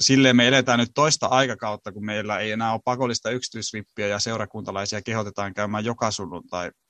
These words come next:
ehtoollisella, niin se on niinku toisenlainen maailma, jossa tää yksityisrippivaatimus ei oo samalla tavalla helposti toteutettavissa ilman, että se vaikuttaisi sit ehtoollisosallistumiseen.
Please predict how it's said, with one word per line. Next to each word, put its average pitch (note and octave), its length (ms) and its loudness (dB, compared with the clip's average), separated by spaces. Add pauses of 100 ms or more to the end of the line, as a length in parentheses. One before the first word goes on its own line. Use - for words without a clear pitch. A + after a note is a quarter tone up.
(160)
ehtoollisella, G2+ 720 -8
niin F2 180 -12
se G2 120 -8
on E2 120 -8
niinku E2+ 380 -14
toisenlainen G2+ 460 -4
maailma, G#2 400 -2
jossa F#2+ 260 -6
tää G2+ 160 -2
yksityisrippivaatimus G2+ 1500 -8
ei G2 300 -8
oo G2+ 180 -6
samalla G#2+ 360 -4
tavalla G#2 360 -2
helposti G2+ 460 -8
toteutettavissa F2 800 -4
ilman, E2+ 240 -10
että - 140 -10
se G2 80 -8
vaikuttaisi F#2 500 -8
sit A2 140 -12
ehtoollisosallistumiseen. - 1800 -10